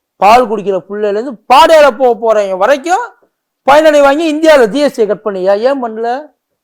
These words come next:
அதுதானே நேரடி பயனுள்ளதா இருக்கும். இன்னைக்கு சொல்றீங்கல்ல, இந்திய மக்கள் எல்லாரும் சந்தோஷமா இருக்கான்னு சொல்லிட்டு வெறும் ஒரு ரெண்டரை லட்சம் பேரை சந்தோஷப்படுத்தி விட்டு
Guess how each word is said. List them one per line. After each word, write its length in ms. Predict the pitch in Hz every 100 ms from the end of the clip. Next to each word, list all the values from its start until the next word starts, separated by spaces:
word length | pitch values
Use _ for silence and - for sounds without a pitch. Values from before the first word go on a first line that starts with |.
| _ _ _
அதுதானே 520 | - 240 330 349 370
நேரடி 340 | 302 330 359 349
பயனுள்ளதா 580 | - 311 339 330 320 294
இருக்கும். 280 | 254 262 - -
இன்னைக்கு 400 | 208 269 294 254
சொல்றீங்கல்ல, 680 | 320 339 320 311 311 254 170 - _ _ _ _ _ _ _ _ _
இந்திய 320 | - 269 294 262
மக்கள் 260 | 254 233
எல்லாரும் 380 | 226 285 294 262
சந்தோஷமா 440 | 240 233 226 220
இருக்கான்னு 280 | 220 214 226
சொல்லிட்டு 320 | 220 202 254 - -
வெறும் 360 | 196 254 302 285
ஒரு 220 | 247 214
ரெண்டரை 320 | 226 277 302
லட்சம் 300 | 277 226 233
பேரை 200 | 220 262
சந்தோஷப்படுத்தி 520 | 226 233 247 220 208 175
விட்டு 600 | 185 - 208 269 285